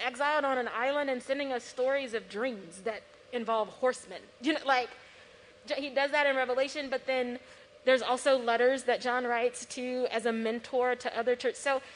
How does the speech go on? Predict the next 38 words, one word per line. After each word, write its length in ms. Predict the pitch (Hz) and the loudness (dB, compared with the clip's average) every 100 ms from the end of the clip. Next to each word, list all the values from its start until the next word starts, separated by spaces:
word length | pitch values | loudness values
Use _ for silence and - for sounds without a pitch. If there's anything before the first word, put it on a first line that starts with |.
| - - | -20 -6
this 200 | 320 370 | -4 -2
idea 300 | 330 254 269 | -2 0 0
of 60 | 254 | 0
how 400 | - 277 277 359 | -2 0 2 2
do 160 | 311 | 0
we 120 | 277 262 | -4 -6
keep 320 | - 277 294 | -6 -2 0
ourselves 420 | 240 - 208 202 | 0 0 -2 -2
holy 420 | - 208 202 175 | -6 -6 -6 -8
and 120 | 185 | -10
how 180 | 202 247 | -6 -2
do 100 | 269 | -2
we 140 | 247 233 | -4 -10
stay 720 | - - 247 254 240 220 226 - - | -12 -6 -2 0 0 0 -4 -12 -12
loving, 360 | 226 262 240 220 | -2 0 0 -2
like, 160 | 220 - | -4 -4
we're 100 | 220 | -2
not 260 | 240 240 254 | 2 2 4
gonna 140 | 269 | 2
make 280 | 240 240 233 | 4 2 0
these 180 | 220 202 | -4 -2
golden 340 | 233 233 226 | 4 4 2
calves 480 | 202 233 214 175 - | 0 0 0 -2 -2
like 200 | 208 202 | -4 -2
in 80 | 226 | -4
the 80 | 220 | -2
Old 160 | 220 - | -4 -2
Testament. 480 | 269 - 220 185 | -4 -2 -8 -6
We've 140 | 240 220 | -6 -6
had 280 | 247 240 220 | -4 -4 -4
Jesus 340 | 240 220 202 | -6 -6 -4
with 180 | 254 208 | -6 -4
us. 160 | 185 202 | -8 -8
Like, 120 | 202 | -4
how 160 | 226 | -2
does 120 | 240 202 | 0 0
that 160 | 196 | -4
happen? 380 | - 233 208 | -4 -4 -4